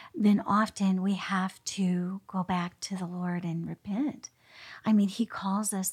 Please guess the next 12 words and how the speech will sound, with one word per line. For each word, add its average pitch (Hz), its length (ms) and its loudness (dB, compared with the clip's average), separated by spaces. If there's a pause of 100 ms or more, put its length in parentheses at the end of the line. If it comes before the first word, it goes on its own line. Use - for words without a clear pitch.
to 214 80 -2
that 196 240 0
at - 160 -10
times, 202 360 0
and 202 120 0
it's - 120 -6
hard. 262 280 -2 (380)
Our 196 140 6
friends 202 840 0 (640)
that - 180 -4
stick - 280 -4
close - 640 -4